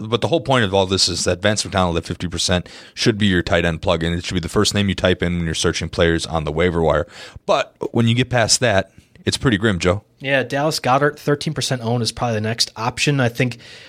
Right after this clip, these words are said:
Speaker 2: uh, I had speculatively picked him up in the case that the Eagles might trade Zach Ertz for Jalen Ramsey. That was discussed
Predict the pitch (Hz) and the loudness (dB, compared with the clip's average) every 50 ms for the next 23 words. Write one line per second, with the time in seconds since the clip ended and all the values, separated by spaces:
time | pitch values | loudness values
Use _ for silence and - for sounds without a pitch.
0 | - _ - 120 117 113 110 107 107 - 107 113 113 120 135 131 135 123 117 113 | -20 _ -2 0 2 4 4 2 0 -2 -6 -4 -2 0 2 4 4 2 2 0
1 | - - - - - - 135 - - 139 131 120 127 127 120 - - 123 - - | -4 -4 -4 -2 0 -2 -2 0 0 -2 0 0 0 0 0 0 -2 -2 0 0
2 | 131 120 120 120 - 123 117 113 113 - 123 120 117 - - - 113 113 113 123 | 2 2 2 2 2 0 0 0 0 2 2 2 0 0 -2 -4 -4 -2 0 0
3 | 113 - - 117 107 104 - - 123 110 113 107 - 107 104 104 - - 113 120 | -2 0 0 -2 -2 -2 0 0 2 2 2 2 2 2 0 0 -2 0 0 2
4 | 127 - - - - 117 110 110 107 110 107 110 110 107 104 107 113 123 127 123 | 2 2 0 0 2 2 2 2 2 2 2 2 2 0 0 0 2 2 2 0
5 | 127 113 113 107 107 107 - 117 110 - - - 147 - - - | 0 -2 -2 -2 -2 -2 -2 0 0 2 2 2 2 0 0 -4